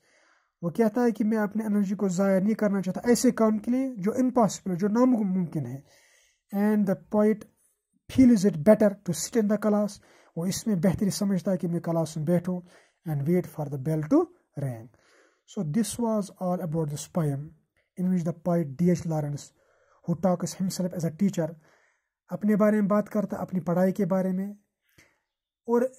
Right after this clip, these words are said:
स्टूडेंट्स के बारे में, who are totally disinterested toward the student, uh,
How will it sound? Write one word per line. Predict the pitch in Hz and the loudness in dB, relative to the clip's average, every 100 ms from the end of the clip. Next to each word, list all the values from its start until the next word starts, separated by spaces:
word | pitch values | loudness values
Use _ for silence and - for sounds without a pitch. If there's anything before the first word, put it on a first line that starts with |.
| - - | -20 -12
स्टूडेंट्स | - - 285 254 240 | -6 2 6 6 4
के | - 202 | 2 0
बारे | 165 160 | 2 -2
में, | 160 147 | -2 -2
who | 220 | -2
are | 220 - | -2 -2
totally | 311 - - 294 175 | -2 -2 -2 -6 -4
disinterested | 247 - 254 254 262 233 - 202 147 | -4 -2 0 2 2 0 -2 -6 -8
toward | 160 147 139 | -8 -8 -8
the | |
student, | 131 - 135 127 123 | -12 -16 -18 -18 -18
uh, | 151 151 | -14 -14